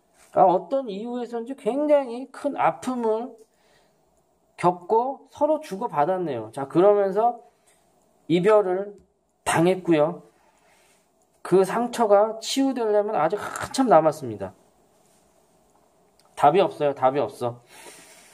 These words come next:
자, 여러-, 하지만 여러분들로 인해서 해바라기,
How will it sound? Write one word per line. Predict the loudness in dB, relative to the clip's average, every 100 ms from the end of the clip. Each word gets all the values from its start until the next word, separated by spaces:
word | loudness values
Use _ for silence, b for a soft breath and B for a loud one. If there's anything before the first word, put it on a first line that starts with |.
| B B B B B B _ _ _
자, | -4 -2 0 0 -2 0
여러-, | 2 2 -2
하지만 | -6 -6 -4 0 2 2 2
여러분들로 | 2 2 0 -4 -2 0 0 0 0 0
인해서 | 0 0 -2 -4
해바라기, | -6 0 2 0 -2 -12